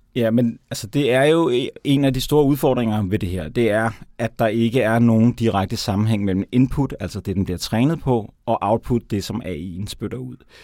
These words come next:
Det vil sige, at i modsætning til, når en sang bliver spillet i radioen, så ved vi, får vi at vide af Danmarks Radio, når man, de har spillet Rasmus Seebach på P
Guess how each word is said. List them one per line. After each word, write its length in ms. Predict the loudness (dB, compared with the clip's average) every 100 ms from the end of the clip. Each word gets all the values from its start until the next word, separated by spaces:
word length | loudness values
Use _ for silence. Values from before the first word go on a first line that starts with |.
| -20 -20 -6
Det 60 |
vil 80 | -4
sige, 460 | 0 4 4 2 -2
at 140 | -2
i 80 | 2
modsætning 460 | 2 4 2 0 2
til, 280 | 2 2
når 160 | 0 -2
en 300 | -4 -4 -4
sang 280 | -4 -6 -4
bliver 100 | -6
spillet 320 | -2 0 2
i 40 |
radioen, 540 | 2 2 2 -2 -2 0
så 100 | -2
ved 180 | 0 0
vi, 240 | -2 -4
får 160 | -4 -4
vi 140 | -2
at 80 | -4
vide 140 | -2 -2
af 60 |
Danmarks 300 | -2 -4 0
Radio, 360 | 0 0 -2 -2
når 100 | 0
man, 220 | -2 -4 -8 _ _ _ _ _ _ -20 -6
de 60 | -6
har 40 |
spillet 300 | -2 0 2
Rasmus 280 | 0 -2 -2
Seebach 400 | 0 2 0 0
på 100 |
P 80 | -4